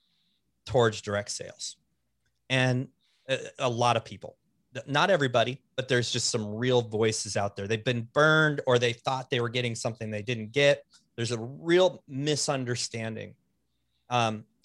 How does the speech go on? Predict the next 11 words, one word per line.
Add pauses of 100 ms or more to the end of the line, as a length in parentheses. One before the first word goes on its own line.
(100)
I,
my
wife
and
I
had
incredible
success
in
direct
sales.